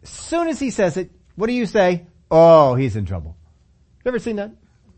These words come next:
He says something to the girl that he likes, or the girl says something to the guy that she likes,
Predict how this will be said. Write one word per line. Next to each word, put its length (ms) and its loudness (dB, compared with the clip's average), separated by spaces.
He 180 0
says 320 0
something 380 -4
to 100 -4
the 100 -2
girl 280 0
that 100 -2
he 80 -2
likes, 460 -2
or 60 -4
the 140 -2
girl 240 0
says 240 -6
something 300 -6
to 100 -8
the 100 -8
guy 260 0
that 160 -6
she 120 -6
likes, 440 -4